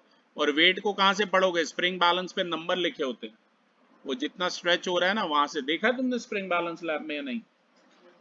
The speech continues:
तो इस बार अपने teachers को बोलना, they'll show you the spring balance। ये तो बड़ी हल्की activity यार, खुद भी कर सकते हो कि नहीं,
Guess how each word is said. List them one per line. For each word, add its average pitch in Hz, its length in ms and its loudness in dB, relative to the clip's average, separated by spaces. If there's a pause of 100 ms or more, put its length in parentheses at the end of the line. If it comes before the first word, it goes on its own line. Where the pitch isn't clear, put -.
तो 147 100 0
इस 147 100 -2
बार 170 180 2
अपने 175 200 -2
teachers 185 400 -6
को 202 120 -6
बोलना, 175 360 -2
they'll 165 280 -2
show 170 220 -4
you 170 160 0
the 160 140 -2
spring 143 320 -2
balance। 123 300 -2
ये 160 120 0
तो 180 120 -2
बड़ी 175 240 2
हल्की 170 320 -2
activity 165 500 -4
यार, 156 140 0
खुद 151 240 -8
भी 165 100 -2
कर 151 160 -4
सकते 127 280 -10
हो 135 60 -8
कि 160 120 -4
नहीं, 165 240 -2